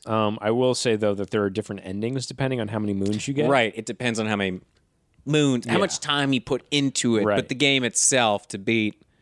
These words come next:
Speaker 2: doesn't take that long.
Speaker 1: Right. There are, like, also, the last level of this game is literally the moon.
Speaker 2: Right.
Speaker 1: Mario's jump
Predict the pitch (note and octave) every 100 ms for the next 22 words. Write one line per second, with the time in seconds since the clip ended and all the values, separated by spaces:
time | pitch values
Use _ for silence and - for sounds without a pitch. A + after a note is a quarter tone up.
0 | _ - A#2+ A2 G2+ G2 - F#2 D2 F#2
1 | F2+ D#2+ - - _ _ _ - - -
2 | - A#3 D4 C#3 A2+ G2+ - - _ _
3 | _ _ _ - C#4+ B3 D#3+ F#3 F3+ C4
4 | E4 - C3+ B3 G#3+ B2+ B2+ - D3 C3+
5 | - F3+ D#3+ B2+ C#3 G#3 D#3+ A#2+ G#2+ F#2+
6 | - _ - A2 A2 C#3+ C4 G3 A3 C4+
7 | A3+ G#2+ E2 - _ A#2+ A2 G2 D#2+ -
8 | C3 G3 A3+ A#3 A3+ G3+ C3 G#2+ E3 F#3
9 | E3